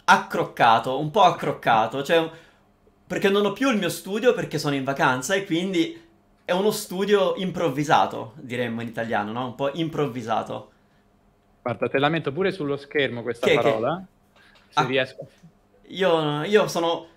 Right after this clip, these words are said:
Speaker 1: no-, non faccio niente, in-, accroccato, improvvisato.
Speaker 2: Sì, un accro-, si dice anche un accrocchio. Un accrocchio
Speaker 1: Mm.
Speaker 2: tipicamente è, mm,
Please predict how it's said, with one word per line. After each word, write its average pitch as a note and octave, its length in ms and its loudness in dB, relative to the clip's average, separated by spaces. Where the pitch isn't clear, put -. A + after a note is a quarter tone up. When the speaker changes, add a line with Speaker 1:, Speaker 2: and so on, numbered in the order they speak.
Speaker 1:
no-, E3 220 -8
non F3+ 140 -2
faccio A3+ 240 0
niente, A#3 580 0
in-, E3+ 220 -6
accroccato, F#3+ 760 0
improvvisato. B2 800 -10
Speaker 2:
Sì, - 180 -6
un C3 180 0
accro-, D3 320 2
si E3 120 0
dice D#3+ 180 0
anche F3 160 0
un D#3 80 -2
accrocchio. A#2 840 -2
Un B2+ 140 -8
accrocchio C3+ 580 2
Speaker 1:
Mm. B2 40 -8
Speaker 2:
tipicamente A#2+ 960 -4
è, A2 380 -8
mm, G#2+ 400 -14